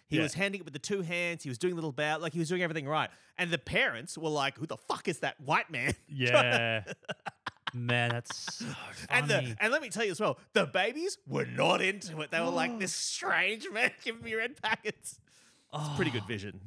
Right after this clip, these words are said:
Speaker 2: that's
Speaker 1: Yeah.
Speaker 2: great. Uh, New South Wales Premier and potential pedophile Chris Minns was, uh,
Speaker 1: <laughs>
Speaker 2: handing out gifts to children
Speaker 1: It's,
Speaker 2: today.
Speaker 1: yeah, it's wild. Anyway, uh, best of luck to him, and, um, you know,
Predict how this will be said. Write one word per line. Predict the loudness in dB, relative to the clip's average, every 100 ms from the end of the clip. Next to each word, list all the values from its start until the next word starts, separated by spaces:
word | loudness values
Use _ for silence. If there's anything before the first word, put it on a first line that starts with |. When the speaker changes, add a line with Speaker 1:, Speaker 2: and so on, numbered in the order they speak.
| -2
Speaker 2:
that's | 0 0 -2 -10
Speaker 1:
Yeah. | -8
Speaker 2:
great. | -2 2 2 0 -8 -18 -16 -2
Uh, | 2 4 2 -2 -4
New | -2 0
South | 0
Wales | 0 -2
Premier | -2 -2 2 2 2
and | -2 -4 -4
potential | -2 -2 -2
pedophile | 0 0 2 0 0
Chris | 0 -2 0
Minns | 0 2
was, | 2 2 2
uh, | 2 2 2 -2 -2 -4
Speaker 1:
<laughs> |
Speaker 2:
handing | 0 0 0 0
out | -2 0
gifts | -2 -2
to | -8 -4
children | 0 0 0 -2
Speaker 1:
It's, | 0 0
Speaker 2:
today. | 0 -2 0
Speaker 1:
yeah, | 2 2
it's | 0 -6 -4
wild. | -2 0 0
Anyway, | 0 0 0
uh, | 2 2
best | 2 0
of | 0
luck | -4 0
to | 0
him, | 2
and, | 0 -4 -4
um, | -4 -6
you | -8
know, | -8